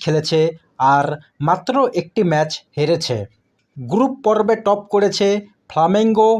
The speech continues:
আর পালেমিরাস এবং সেকেন্ড হয়েছে বোটাফোগো আর ফ্লুমেন্সে। সবথেকে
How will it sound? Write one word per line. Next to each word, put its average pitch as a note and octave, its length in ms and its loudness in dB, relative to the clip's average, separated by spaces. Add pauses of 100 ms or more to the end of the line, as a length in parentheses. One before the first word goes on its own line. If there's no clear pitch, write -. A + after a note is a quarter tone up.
(140)
আর C#3 220 -2
পালেমিরাস C3+ 580 0 (500)
এবং C#3+ 220 -2 (380)
সেকেন্ড A3 360 0
হয়েছে D#3+ 380 0 (460)
বোটাফোগো A3+ 600 0 (280)
আর C#3 160 -2 (100)
ফ্লুমেন্সে। G3 600 0 (680)
সবথেকে - 540 -2